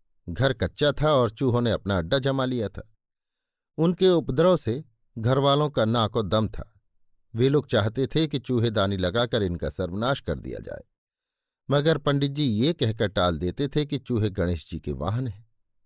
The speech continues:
इन्हें तकलीफ नहीं देनी चाहिए, इनके खाने से कितना अनाज कम हो जाएगा। उनका विश्वास था कि चूहे जितना गल्ला नुकसान करते हैं, उसका चौगुना श्री गणेश जी की दया से उपज में बढ़ जाता है।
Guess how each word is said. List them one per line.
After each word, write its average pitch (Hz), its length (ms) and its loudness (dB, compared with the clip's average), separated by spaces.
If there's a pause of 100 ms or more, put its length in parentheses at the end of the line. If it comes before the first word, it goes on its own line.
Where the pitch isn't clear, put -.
इन्हें 123 280 0
तकलीफ 127 440 -2
नहीं 78 180 -4
देनी 67 260 -8
चाहिए, 55 460 -12 (720)
इनके 151 320 2
खाने 139 320 0
से 135 140 -4
कितना 139 460 -2
अनाज 104 340 0
कम 67 180 -8
हो 64 160 -8
जाएगा। 55 540 -14 (800)
उनका 165 260 2
विश्वास 156 600 2
था 151 120 4
कि 147 120 -6
चूहे 131 320 0
जितना 131 360 -2
गल्ला 110 340 2
नुकसान 85 460 -4
करते 80 340 -4
हैं, 120 320 -4 (380)
उसका 143 300 0
चौगुना 135 500 2
श्री 123 260 -2
गणेश 120 320 0
जी 110 180 -4
की 110 160 -4
दया 95 300 2
से 98 140 -6
उपज 85 300 -2
में 76 200 -4
बढ़ 101 180 0
जाता 78 320 -6
है। 65 140 -8